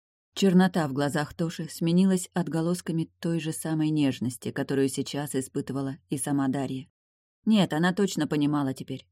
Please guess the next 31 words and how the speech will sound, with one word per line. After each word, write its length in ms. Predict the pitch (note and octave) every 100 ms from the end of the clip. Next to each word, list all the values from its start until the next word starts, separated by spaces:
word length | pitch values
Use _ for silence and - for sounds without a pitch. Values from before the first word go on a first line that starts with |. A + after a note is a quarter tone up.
| -
все, 240 | - G#3+
что 200 | G3 E3+
происходит 600 | F3 E3+ D#3+ F#3 F3+ E3+
между 260 | D#3+ D3 C#3+
ними, 340 | C#3+ C3+ C3 _
не 200 | - D#3+
зря. 340 | C#3+ D3 C3 C3 _ _ _ _ -
И 80 |
она 240 | E3+ E3+ E3+
жаждет 480 | D3+ F3+ D3+ C#3+ B2+
быть 240 | D3 D3
с 60 | -
этим 260 | D3 C#3
человеком, 640 | - C#3 C#3 D3+ - C3 -
который 320 | E3 F3 F#3
запутался, 680 | F#3 F#3+ G3 G3 C3+ - F3+ _
заигрался, 760 | F#3 G#3+ F#3+ D#3+ D#3+ C3+ - - _ _ _ -
но 160 | G#3+
все 160 | G3+ G3+
равно 260 | F#3+ F3 E3+
хотел 360 | C3+ C#3 C#3
быть 180 | B2+ C3+
с 140 | -
нею. 320 | C#3 C#3 C3 C3+ _ _ _ _ _
«Они 280 | - F3+ B3
мне 180 | A#3 G3+
теперь 300 | F#3 G3 F3
никто, 400 | E3+ - D#3+ D3+
Дашка, 440 | C3+ C#3+ - A#2+ _ _
а 140 | - D3
ты — 320 | F#3+ F#3